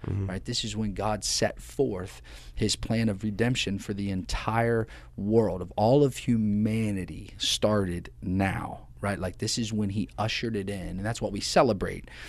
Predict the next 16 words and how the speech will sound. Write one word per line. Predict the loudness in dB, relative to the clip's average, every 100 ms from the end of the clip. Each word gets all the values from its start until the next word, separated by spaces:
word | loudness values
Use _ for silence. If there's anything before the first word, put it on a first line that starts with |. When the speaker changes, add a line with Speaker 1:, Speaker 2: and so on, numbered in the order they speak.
| -2
Speaker 2:
you | 2
know? | 4 4 2
And, | 2 2
and | 0
of | 2
course, | 0 2
people | -2 -2
say, | -4
"Well, | -2 0 0
it's | -4
not | -6
the | -6
exact | -6 -6 -8 -6
time." | -6 -6 -8
Okay, | -8 -8 -8
whatever. | -6 -4 -4 -8